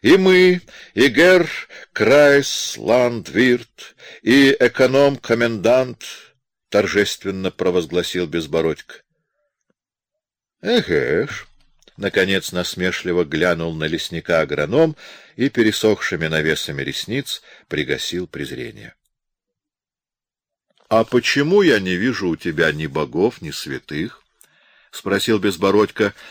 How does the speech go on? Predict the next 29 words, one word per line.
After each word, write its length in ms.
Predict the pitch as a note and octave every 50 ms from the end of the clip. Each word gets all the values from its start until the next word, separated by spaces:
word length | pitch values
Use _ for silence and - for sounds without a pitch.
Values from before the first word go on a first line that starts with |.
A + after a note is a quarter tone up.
| - _ -
неодобрительно 800 | E2+ F2+ F#2 F2 G2 F#2+ F2+ F#2+ G2+ F#2+ - G2+ F#2+ F#2+ F#2+ F2
покачал 600 | - G2 - - - - - - G2 F#2+ F#2+ F#2
перестоявшей 880 | - - F#2+ F#2 F2+ - - F#2 F2 F#2 F2+ F2+ F2 - - F#2+ F2+
шерстью 540 | E2+ - - F#2+ F#2 F2+ - - - F2+ F2
на 120 | E2+ E2+
голове, 460 | D#2+ E2+ E2+ E2 E2 E2 E2 E2+ E2+ - _ _ _ _ _ _ _ _ _ _ -
а 100 | E2 D2+
потом 340 | F2 E2+ - G#2 G2 F#2+ E2+
полез 420 | - F2+ F2 F2+ F#2+ F2+ - -
рукой 380 | E2+ F2 E2 - F#2 F2+ F2 E2
во 140 | E2 E2+
внутренний 540 | D#2 E2+ F2+ F2+ - - F2+ E2+ E2+ E2+ E2
карман 420 | - - E2+ D#2+ E2 E2+ E2 D#2+ D#2
пиджака, 680 | - E2+ D2+ C#2 C2 D2 D2 - - F#2 G2+ A2+ A2 - - - - - - -
вынул 380 | - E2+ G#2 A2 F#2 F2+ E2+ E2+
оттуда 380 | E2 - - - E2 D2 D2+
пачку 460 | - - E2 D2+ C#2 - - - D2+
денег 480 | B1 - E2+ F#2+ A2 A#2+ C3 - - - _ _ - - _ _ _ -
и 80 | E2
торжественно 880 | - - F#2+ F#2 F2 D#2+ G2 A2 - - - - A#2 B2 A#2+ A#2+ A#2 A2+
положил 540 | - - F#2+ E2+ E2 D#2+ C#2+ B1 F#2 G#2+ G2+
их 160 | G2 - -
на 120 | - D2 C#2+
стол 460 | - - - - F#2 A2 B2 C3 - _ - - - _
между 320 | - E2 E2+ D2+ - F2 -
подсвечником 960 | - E2 D#2 - - - D#2+ D#2+ F2 F#2+ - - - G#2 G2 - A2 G#2 G#2
и 140 | - - F2+
Дон 260 | D2+ C#2 E2 D2 D2
Кихотом. 640 | C#2+ - - D#2 - - C#2+ B1 - - A1+ G#1+ -